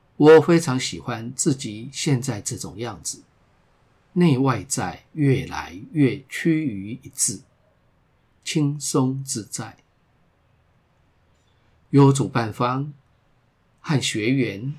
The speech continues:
好意地告诉我，应该如何的打扮或者穿着会更有吸引力，以及如何打造吸引一大群追寻者的大师范。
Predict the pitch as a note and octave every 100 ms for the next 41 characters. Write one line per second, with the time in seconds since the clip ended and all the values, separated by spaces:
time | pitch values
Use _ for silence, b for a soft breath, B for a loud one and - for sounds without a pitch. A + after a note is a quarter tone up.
0 | - _ - D3 F3+ F3+ C#3+ C3+ B2 F#2+
1 | - F#2+ F2 F#2 _ _ _ _ _ D3
2 | C3 C3 C3 B2 C#3 C3+ F3 E3 D3+ D#3+
3 | C#3+ - - A#2+ G#2+ F2+ - _ _ _
4 | D3+ C3 - G2+ F#2 - C#3+ C#3 C3+ F#2
5 | D#2 G#2 - - A#2+ - - D3 G#2+ F2+
6 | - - B2+ A#2+ A2+ F2+ A2 G2 - _
7 | _ _ _ _ _ _ _ _ b b
8 | b b b C#3+ C3+ C3 C3 D3+ C#3+ C#3+
9 | C3 C3+ B2+ G#2+ - C3 A2 - - D#3
10 | D3 A2 G2+ C#3 C3+ F#3 C#3+ - B2 B2
11 | D3 - F3+ F#3 F3+ B2+ C3+ C3 - F#2+
12 | - - E3 C3+ F#2+ - B2 A2+ - A#2+